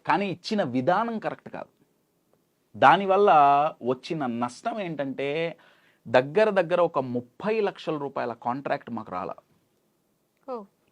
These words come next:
Speaker 1: నేను చేసిన తప్పు వల్ల. ఎన్ని? ముప్పై లక్షలు.
Speaker 2: ముప్పై లక్షలు.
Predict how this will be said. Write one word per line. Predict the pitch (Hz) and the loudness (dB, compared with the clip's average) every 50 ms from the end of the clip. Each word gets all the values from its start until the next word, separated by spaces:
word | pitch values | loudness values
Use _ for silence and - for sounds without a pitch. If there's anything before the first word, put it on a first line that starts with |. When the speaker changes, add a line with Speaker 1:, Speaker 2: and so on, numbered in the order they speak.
| _ - | _ -6
Speaker 1:
నేను | 98 110 113 110 - 123 | -4 -2 -2 -2 -2 -4
చేసిన | 107 - - 104 | -4 -4 -6 -10
తప్పు | - - - - | -10 -10 -10 -8
వల్ల. | 80 73 67 57 - _ _ _ _ _ _ _ _ _ _ _ _ _ _ _ _ _ _ _ _ - | -8 -8 -8 -10 -14 _ _ _ _ _ _ _ _ _ _ _ _ _ _ _ _ _ _ _ _ -2
ఎన్ని? | 117 127 180 247 277 - _ _ _ _ _ _ _ _ _ _ _ _ _ _ _ - | 0 0 0 0 -2 -4 _ _ _ _ _ _ _ _ _ _ _ _ _ _ _ -6
ముప్పై | 107 110 214 - 220 196 233 214 | -6 -6 -6 -6 -8 -6 -4 -2
లక్షలు. | 202 196 196 190 - - - | -2 -2 -4 -6 -10 -12 -12
Speaker 2:
ముప్పై | - 208 208 | -14 -14 -18
లక్షలు. | - | -20